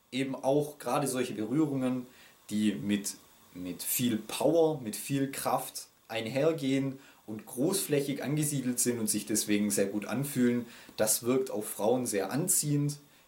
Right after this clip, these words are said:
wenn man eben diese Kraft wirklich rüberbringt und auch, ähm, sich den Schmerzen an-, annimmt, ja, den Schmerzen und dem Stress annimmt und das mit viel Power macht, was ja typisch männlich ist.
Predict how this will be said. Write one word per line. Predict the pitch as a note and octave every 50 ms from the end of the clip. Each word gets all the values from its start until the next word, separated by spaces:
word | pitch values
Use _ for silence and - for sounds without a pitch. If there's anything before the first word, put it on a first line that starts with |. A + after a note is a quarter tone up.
| _
wenn | - A2 A2
man | A2+ A2
eben | G#2+ A2+ A2+ A2 A2
diese | G#2 G#2 G2+ G#2+ G#2
Kraft | G2 - - B2 A2 - - - -
wirklich | A2+ A2+ A2 - G#2+ G2+ - A2
rüberbringt | A#2+ D#3 D3+ D3 C#3+ C#3+ A#2+ A2+ A#2+ A#2+ A#2+ A#2+ A#2 - - - - - - - - -
und | - G2+ G2+ G2+ G2+ - -
auch, | G2 G2 G2+ G2 F#2+ - -
ähm, | F2+ F#2 F#2 F#2+ F#2 F#2 F2+ F2 - - - - - - - - _ _
sich | - - - B2 - -
den | A2+ G#2+
Schmerzen | - - B2 B2+ D3 - - - D3+ D3
an-, | - D3 C#3+ D3+ D3+ D3
annimmt, | - B2+ D3+ D#3+ D#3 D#3 D#3 D3+ D3 -
ja, | B2+ A#2 A#2+
den | A#2+ G#2 G#2+
Schmerzen | - - B2+ B2 C3 C3+ - - - A2+
und | G#2+ G#2+ -
dem | G#2 G2+ G2+ G2+
Stress | - - - A#2+ B2 A#2+ - -
annimmt | - A#2 C#3 D#3 D#3 D3+ D3 C#3 C3+ - - - - - - -
und | - G#2+ G#2+
das | A#2+ A#2+ - -
mit | - A2 A2 G#2 -
viel | - - - - C3+ C3 B2+
Power | - - A#2+ B2 C3+ C3+ C3 B2+ C3 C3 - - - _ _
macht, | G2+ G#2 A2+ B2 B2 - - - - _ - - _ -
was | G#2 G#2 -
ja | - G#2
typisch | - - - D#3 - - A#2 - - -
männlich | B2 C3 D3+ F3+ E3 D#3 D#3 C#3+ -
ist. | B2+ C3 C3 - - -